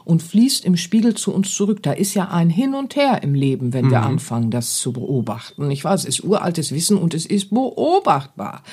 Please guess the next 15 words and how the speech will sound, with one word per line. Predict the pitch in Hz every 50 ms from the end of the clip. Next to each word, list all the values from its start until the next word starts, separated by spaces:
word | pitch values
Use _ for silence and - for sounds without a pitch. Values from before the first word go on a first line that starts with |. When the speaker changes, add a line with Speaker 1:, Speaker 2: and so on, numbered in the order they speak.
| - - - - -
Speaker 1:
So, | 156 151 175 151 123 123 - - - - _ _ -
wow. | 143 170 202 220 175 127 120 117 110 - - - _
Das | - 165 165 - 180
heißt, | 165 170 196 240 233 - -
ich | - - 170
habe | 196 196 - 214
hier | 196
ja | 185 165
richtig | 160 170 190 190 - 226 190 147
Werkzeug | 202 - 165 - - - 214 208 -
in | - 175
der | 180 160 139
Hand, | 131 143 170 -
um | - 175 160
was, | 143 143 - - -